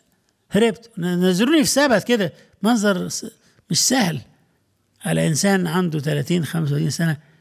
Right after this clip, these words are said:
تقريبًا يعني، ينزلوه في سبت، إيه ده؟ منظر مهين. لكن أنا بفتخر بكده، إن أنا هربت منهم.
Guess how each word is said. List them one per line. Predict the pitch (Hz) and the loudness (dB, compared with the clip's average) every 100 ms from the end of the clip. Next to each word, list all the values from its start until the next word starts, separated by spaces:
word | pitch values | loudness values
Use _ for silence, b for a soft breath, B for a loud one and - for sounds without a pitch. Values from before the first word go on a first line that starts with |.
| b _ | b _
تقريبًا | 143 185 233 175 | -2 0 2 0
يعني، | 175 160 - | 0 -4 -4
ينزلوه | 170 170 220 | 0 2 0
في | 196 | -2
سبت، | 233 226 - | -2 -2 -2
إيه | 240 214 | -2 -2
ده؟ | 143 - _ _ _ _ _ _ _ - | -2 -10 _ _ _ _ _ _ _ -2
منظر | 202 180 175 | -2 0 -2
مهين. | 165 175 208 202 123 - _ _ _ _ _ _ _ _ _ _ _ - | 0 2 4 2 -4 -12 _ _ _ _ _ _ _ _ _ _ _ -2
لكن | 165 165 | 0 2
أنا | 190 180 | 2 2
بفتخر | - 214 170 156 | 0 -4 -4 -4
بكده، | 143 135 139 | -6 -6 -8
إن | 147 | -4
أنا | 175 156 | -2 -2
هربت | 165 170 151 | -4 -6 -8
منهم. | 135 | -10